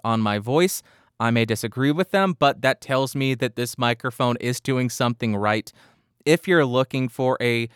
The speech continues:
very small form factor condenser microphone, this thing sounds incredible. And secondly, on the ridiculousness tier, we have the Neumann U eighty-seven A I.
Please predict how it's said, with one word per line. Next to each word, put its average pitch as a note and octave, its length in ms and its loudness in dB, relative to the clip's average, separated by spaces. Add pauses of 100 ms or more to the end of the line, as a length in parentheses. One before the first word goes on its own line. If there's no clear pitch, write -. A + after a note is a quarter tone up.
(140)
very C3+ 520 -2
small D#3 420 -2
form C3 400 -4
factor B2+ 500 -2
condenser A#2+ 600 -2
microphone, A2+ 880 -2 (800)
this C3 200 -2
thing B2 300 -2
sounds A2+ 500 -2
incredible. G2+ 840 -6 (220)
And E3 260 2
secondly, D#3+ 640 -2
on C3+ 300 2
the B2+ 180 -2
ridiculousness B2 1000 -4
tier, B2+ 380 -2
we B2 200 -4
have C3 340 -2
the C3+ 180 -2
Neumann D#3 580 0
U B2+ 380 -2
eighty-seven C3+ 680 0
A A#2+ 300 0
I. A2 440 0